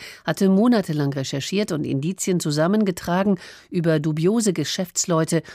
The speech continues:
mit mutmaß-, mutmaßlich engen Verbindungen in höchste Regierungs- und Justizkreise. Das Verbrechen trieb Zehntausende Menschen auf die Straßen. Premier, Innenminister und Polizeipräsident traten zurück.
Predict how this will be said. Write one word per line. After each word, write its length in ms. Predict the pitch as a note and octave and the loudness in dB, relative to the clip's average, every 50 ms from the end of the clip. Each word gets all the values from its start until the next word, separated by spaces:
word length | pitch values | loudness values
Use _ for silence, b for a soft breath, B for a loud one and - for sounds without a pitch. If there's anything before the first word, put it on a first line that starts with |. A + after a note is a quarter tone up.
| B B - | B B -6
mit 200 | D#3 C#3 - - | -6 -6 -4 -2
mutmaß-, 640 | D3+ D3 F3+ F#3+ - - - E3+ D#3 D3+ - - - _ | -2 0 0 -2 -4 -4 -4 -4 -4 -4 -6 -12 -12 _
mutmaßlich 760 | - D#3 F3+ G#3 G#3 - F#3+ E3+ D#3+ D#3+ - - D#3+ C3+ - - | 0 0 0 0 0 -2 -2 -2 -2 -2 -4 -6 -8 -8 -6 -4
engen 280 | - F3 F#3 F3+ E3+ D3+ | 0 2 4 4 2 2
Verbindungen 640 | - D3+ C#3 C3+ D3 D3+ D#3+ D#3 C#3+ C#3+ C#3 B2+ B B B B B B | -2 -4 -4 -2 0 0 2 2 2 2 0 0 B B B B B B
in 200 | - E3 F3 E3 | 0 2 2 2
höchste 380 | D#3 D#3 C3 B2 - - - C#3+ | 2 0 -2 -4 -6 -8 -6 -4
Regierungs- 540 | D3 C#3 C3+ - C3+ B2 B2 B2 B2 B2 - | -4 -4 -4 -4 -4 -2 -2 -2 -4 -4 -6
und 200 | - C3 B2 - | -6 -6 -6 -6
Justizkreise. 840 | - D3 - - - D3 - - - - - - - - - - - _ _ B B B B B B B B B B | -6 -8 -6 -6 -8 -8 -8 -10 -12 -12 -14 -14 -14 -14 -14 -16 -18 _ _ B B B B B B B B B B
Das 140 | - G#3 - | -4 0 2
Verbrechen 500 | - A3 G3+ G#3+ C4 C#4 - C#4+ C4 A#3+ | 2 2 2 2 2 2 2 2 2 2
trieb 320 | B3 A3+ A3 G#3+ G#3+ - - | 2 0 -2 -2 -4 -4 -8
Zehntausende 680 | - - A3 A3 G#3+ G#3+ G#3 F#3 E3+ E3 D#3 D3+ D3 C#3+ | -6 -2 0 0 0 2 0 0 0 2 2 2 0 0
Menschen 400 | C#3 C#3 C3+ C3+ B2+ - - D3 | 0 -2 -4 -4 -4 -4 -4 -4
auf 140 | D3 C#3+ - | -4 -6 -6
die 120 | - E3 | -8 -8
Straßen. 520 | E3 - - - E3+ D3+ C#3 - - A#2+ B B B B B B B | -8 -8 -6 -6 -4 -4 -4 -6 -8 -10 B B B B B B B
Premier, 480 | - - - D#3 D#3 D3+ F3+ F#3 F#3+ - | -6 -2 0 2 2 4 4 2 2 2
Innenminister 680 | - G3 G3 G3 F#3+ F3+ F3 F3 F3 - - - E3 D#3 | 2 2 4 4 4 4 4 2 2 0 -2 -4 -4 -4
und 160 | C3+ D3 D3+ | -4 -4 -4
Polizeipräsident 960 | - - E3+ F#3 F3+ - A3 G#3+ A3 A3 - - F3+ F3+ E3 E3+ E3 E3 E3 | -4 -4 -4 -4 -2 -2 -2 -2 -2 -2 -4 -4 -4 -2 -2 -2 -2 -2 -4
traten 320 | - - D3+ D3 - D#3+ | -4 -6 -6 -4 -4 -4
zurück. 360 | D3 - E3 D#3 D#3+ D3+ - | -4 -4 -2 -2 -4 -4 -6